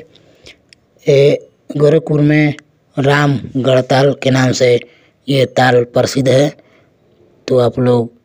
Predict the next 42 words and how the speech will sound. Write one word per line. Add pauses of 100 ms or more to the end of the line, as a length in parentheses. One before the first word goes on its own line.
(260)
आना
चाहते
हैं
तो
देख
सकते
हैं। (540)
मैं
बाइक
पर
हूँ (140)
और
बाइक
से (720)
कुछ
वीडियो (420)
दिखा
रहा
हूँ
आप
लोगों
को।
तो
चारों
तरफ
खेत
हैं (100)
और
वो
आप
लोग
देखें (800)
तो
रामगढ़
का (300)
ताल
है। (640)
अब
यहाँ
से
चलते
हैं